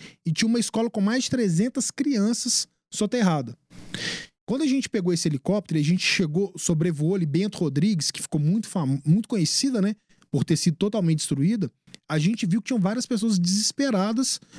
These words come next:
pedindo por ajuda. Poxa, é, me a-,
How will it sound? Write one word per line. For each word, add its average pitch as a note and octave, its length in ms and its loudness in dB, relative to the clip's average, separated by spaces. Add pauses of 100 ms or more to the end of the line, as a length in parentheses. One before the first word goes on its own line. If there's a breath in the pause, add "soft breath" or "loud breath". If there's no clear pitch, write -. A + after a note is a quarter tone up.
(220 loud breath)
pedindo A3 340 0
por A#3+ 140 -4
ajuda. A3 480 0 (760 loud breath)
Poxa, A3+ 260 2
é, D3+ 280 0 (500 loud breath)
me D#3 60 8
a-, G3+ 160 2